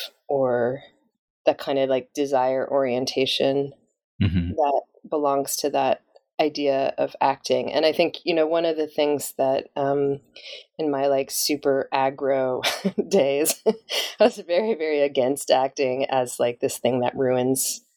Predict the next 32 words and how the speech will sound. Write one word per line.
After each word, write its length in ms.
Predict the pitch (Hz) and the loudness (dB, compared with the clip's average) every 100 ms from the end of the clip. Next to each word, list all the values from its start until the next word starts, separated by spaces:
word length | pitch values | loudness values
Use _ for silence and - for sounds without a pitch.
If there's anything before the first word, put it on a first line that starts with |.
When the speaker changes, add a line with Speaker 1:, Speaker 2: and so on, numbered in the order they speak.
| _ - _ - | _ -18 _ -2
Speaker 1:
the 80 | 139 | -2
plays 460 | - 127 123 120 131 | 2 2 2 -2 -2
of 200 | 131 - | -4 -4
the 100 | 127 | -2
peop-, 240 | 143 131 - | -2 -2 0
you 80 | 135 | 2
know, 140 | 120 | 4
or 260 | - - 110 | 2 0 -2
my 200 | - 160 160 | 0 4 2
Speaker 2:
<laughs> 60 | |
Speaker 1:
plays, 420 | - - 117 165 - | 0 -2 -2 -2 -4
you 100 | 170 | -2
know, 100 | 190 | 0
not 220 | 196 170 | 0 0
all 160 | 156 190 | 0 -2
plays, 400 | 139 143 156 - | -2 -2 -2 -2
some 140 | 180 | -2
plays 220 | - 143 | 2 2
Speaker 2:
Yeah. 80 | 113 | 2
Speaker 1:
really 180 | 113 113 | 0 0
want 180 | 165 180 123 131 | 0 -2 -2 0
acting. 240 | 143 139 - - - - | 2 0 -2 -18 -18 -10
Speaker 2:
Yeah. 160 | 120 117 | -2 2
Speaker 1:
And 100 | 180 | 2
actually 440 | - 190 - 196 | 0 -4 -4 -4
a 60 | 175 | 0
lot 180 | 170 170 | 2 0
of 120 | 165 | -2
my 200 | 165 165 160 | 0 0 0
plays 320 | 165 160 175 | 0 0 0
now 260 | 220 180 156 | 0 2 0
want 320 | 160 151 | 0 -2